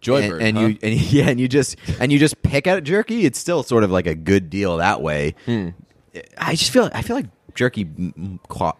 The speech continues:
Speaker 2: costs more than, like, five dollars.
Speaker 1: So the kind that I get is five dollars, right? If I'm routinely getting, like, a seven ninety-nine one, we're having a different discussion because
Speaker 2: Yeah.
Speaker 1: I could go to Chipotle and get something that's similarly priced, gonna have a little more beef in my B.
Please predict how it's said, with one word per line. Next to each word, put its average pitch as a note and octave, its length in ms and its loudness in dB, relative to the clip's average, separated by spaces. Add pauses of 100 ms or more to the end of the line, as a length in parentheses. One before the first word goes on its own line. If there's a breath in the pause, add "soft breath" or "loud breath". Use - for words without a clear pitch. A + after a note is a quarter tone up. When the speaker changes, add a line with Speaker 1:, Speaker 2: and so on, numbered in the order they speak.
Speaker 2:
costs F2 280 -2
more E2+ 120 -2
than, D2+ 100 -6
like, C#2 140 -10
five A#1 280 -8
dollars. G1+ 640 -10
Speaker 1:
So E3+ 160 4
the D#3+ 80 2
kind F3+ 300 -2
that D#3+ 80 2
I D3 160 6
get B2+ 180 0
is G#2 120 -4
five F2+ 240 2
dollars, E2+ 300 -4
right? C3+ 200 4
If A2 100 -4
I'm D#3 160 2
routinely F3 460 -2
getting, D3+ 200 0
like, B2+ 140 -4
a B2 60 -2
seven C#3 340 -2
ninety-nine C#3 560 -2
one, D3+ 280 0 (240 soft breath)
we're C#3 100 2
having C3 180 2
a C3 40 0
different B2 280 -6
discussion G#2 560 -4
because F2+ 240 0
Speaker 2:
Yeah. E2 120 2
Speaker 1:
I A2+ 60 4
could A2 140 -6
go B2 160 2
to A#2+ 80 -4
Chipotle C#3+ 640 2
and B2+ 100 -4
get B2 160 0
something A#2+ 420 -4
that's - 460 -6 (200)
similarly C#3+ 540 2
priced, B2+ 460 2 (380 soft breath)
gonna B2+ 160 4
have B2 160 2
a A#2 40 0
little A#2+ 220 2
more A#2 180 4
beef A2 280 -4
in A2+ 40 -6
my G2+ 100 0
B. F2 340 -2